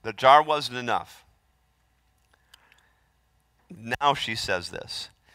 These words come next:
This is transformation, kingdom transformation, if you will,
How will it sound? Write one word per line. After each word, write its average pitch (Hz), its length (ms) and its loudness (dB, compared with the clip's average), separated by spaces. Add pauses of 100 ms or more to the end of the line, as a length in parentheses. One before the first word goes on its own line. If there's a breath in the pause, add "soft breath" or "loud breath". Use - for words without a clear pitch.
(160 soft breath)
This 127 280 -6
is 113 260 -6 (340)
transformation, 131 1600 -6 (800 soft breath)
kingdom 151 520 -6
transformation, 101 1000 -6
if - 160 -20
you - 80 -18
will, - 300 -20